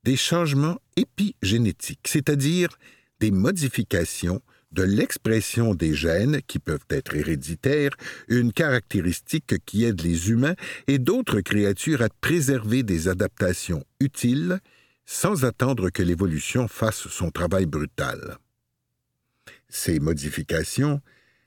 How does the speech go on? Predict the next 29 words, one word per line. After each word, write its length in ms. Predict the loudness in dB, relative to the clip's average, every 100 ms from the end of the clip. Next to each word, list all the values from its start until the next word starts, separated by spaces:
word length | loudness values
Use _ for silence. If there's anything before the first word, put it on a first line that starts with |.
| -6
qui 180 | 0 0
ont 120 | 2
pratiquement 560 | 0 -2 -2 -2 0
disparu 680 | 0 0 -4 0 0 2 0
après 220 | 0 -4
son 180 | -4 -4
retour 380 | -4 -6 -6 -8
sur 200 | -8 -6
Terre, 460 | 0 0 0 -4 -12 _ _ -20 -20 -2
ont 120 | 0
donné 360 | 2 2 4 2
aux 100 | 0
scientifiques 800 | -2 -4 -4 -6 -2 -4 -4 -14 -16 -10 0
une 260 | 2 4
idée 400 | 2 0 0 0
des 240 | 2 2 2
gènes 440 | 2 2 4 2
qui 200 | 0 -2
pourraient 320 | 0 2 2 2
être 320 | 0 0 -2
le 180 | 0 -2
plus 260 | -2 -4 -2
touchés 540 | -2 0 0 0 -2 _ _ _ _ _
par 320 | 0 0 0
des 200 | 0 0
séjours 480 | 0 0 0 2 0
prolongés 560 | 0 0 2 2 0 0
dans 160 | 0
l'espace. 840 | -2 -4 -6 -10 -10 -16 -18 -20